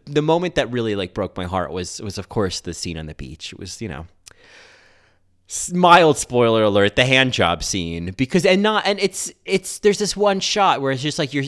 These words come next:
like, the most beautiful part about it is, like, it's him being held, you know, and, like, he, that's what he just needs most of all. It's just, like, that affection. And I, I, this, um, it was the kind of movie where when it was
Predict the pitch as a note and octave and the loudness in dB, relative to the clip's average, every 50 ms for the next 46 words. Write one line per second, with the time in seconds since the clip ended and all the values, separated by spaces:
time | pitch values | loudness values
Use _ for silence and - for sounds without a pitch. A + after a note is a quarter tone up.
0 | - - C3+ B2+ - - C#3 D3 C#3+ - - - E3+ E3+ E3 - E3+ - - E3 | -2 -2 -2 -2 -2 -2 -2 0 -2 -2 -6 -6 -4 -4 -4 -4 -4 -2 2 4
1 | D#3 D3+ C#3 - G2+ F#2+ G2 G#2+ - A2 G2 A#2 A2+ G#2+ - A#2 - - - B2+ | 4 4 4 2 2 2 2 0 -4 -6 -4 -4 -4 -4 -4 -8 -10 -8 -6 -6
2 | A#2 A2+ G#2+ A#2 A2+ G#2 F#2 E2 F2 G2 G2+ F#2+ E2+ D2+ - - E2 - - G2 | -4 -4 -4 -4 -4 -4 -4 -6 -4 -2 -2 -2 -2 -4 -8 -14 -18 -18 -14 -10
3 | A2+ A2+ A2 A2+ A2+ A#2 A#2 A2+ G#2+ - - B2+ G2+ C#3 C#3 - - C#3 A#2+ A#2+ | -6 -4 -2 0 0 0 -2 -4 -6 -6 -8 -6 -2 -2 -2 -2 -4 -6 -8 -8
4 | A2+ F#2+ - F#2 - G#2 G2 F#2 F2+ E2 - G2 F2 E2 - - F2 F2 F2 D#2+ | -8 -10 -10 -12 -12 -10 -8 -8 -8 -10 -10 -10 -12 -12 -12 -12 -10 -8 -8 -8
5 | D2+ D#2+ E2 - - F2 - F#2 F2 - - F2 D#2+ D#2 - - D#2+ - - - | -8 -8 -12 -14 -14 -14 -12 -14 -12 -10 -10 -10 -10 -10 -10 -12 -12 -12 -12 -12
6 | - D#2+ C2+ C2+ D2+ F#2+ G2+ G#2 G2 F#2+ - G2 A2 G#2 F#2 - G2+ G#2 G#2 - | -12 -12 -14 -14 -14 -10 -10 -10 -10 -10 -10 -10 -10 -10 -10 -10 -12 -10 -10 -10
7 | - - _ _ - - - - _ _ - A#2+ B2 A#2+ A2 G#2 G2+ G2 F#2 F2+ | -12 -14 _ _ -20 -20 -20 -20 _ _ -8 -6 -4 -4 -4 -6 -8 -10 -12 -14
8 | F2+ - _ _ _ _ _ _ _ _ _ _ - - - C#3 B2+ D#3 - - | -16 -18 _ _ _ _ _ _ _ _ _ _ -20 -14 -10 -8 -6 -4 0 4
9 | G3 G3 F#3+ F3 E3 E3 C#3+ C#3 A#2 A2+ A2+ A2+ A#2 A#2+ A#2 B2 A2 | 4 4 6 6 6 6 6 6 4 4 4 4 2 2 0 -4 -6